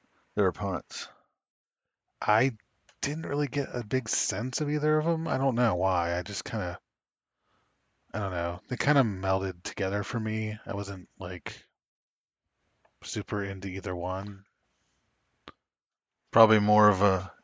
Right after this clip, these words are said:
Speaker 1: issue of just not, just because, just ki-, the, the issue I had mentioned earlier about how they're just kinda,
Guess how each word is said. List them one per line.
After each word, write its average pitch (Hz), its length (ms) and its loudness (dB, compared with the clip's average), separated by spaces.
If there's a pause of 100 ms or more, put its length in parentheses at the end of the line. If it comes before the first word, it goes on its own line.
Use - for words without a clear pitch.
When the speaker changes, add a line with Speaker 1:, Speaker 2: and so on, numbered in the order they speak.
(100)
Speaker 1:
issue 107 360 2
of 98 160 2
just 98 240 -4
not, 98 220 0 (1080)
just - 180 -6
because, 92 720 0
just 95 260 -4
ki-, - 120 -4 (520)
the, - 100 -6 (580)
the 135 180 4
issue 131 280 6
I 110 40 12
had 104 120 8
mentioned 101 300 0
earlier 95 360 2
about 90 240 0
how 90 180 0
they're 90 140 -4
just 90 220 -6
kinda, 87 400 -2